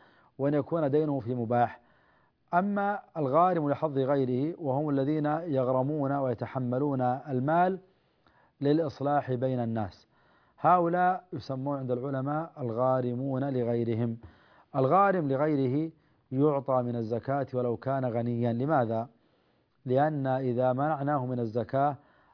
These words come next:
أغلقنا باب الإصلاح، والشريعة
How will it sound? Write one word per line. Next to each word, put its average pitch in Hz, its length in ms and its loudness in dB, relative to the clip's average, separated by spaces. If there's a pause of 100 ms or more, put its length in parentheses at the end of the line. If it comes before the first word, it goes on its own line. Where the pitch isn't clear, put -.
(120)
أغلقنا 127 540 0
باب 113 240 -4
الإصلاح، 117 640 -10 (760)
والشريعة 127 520 0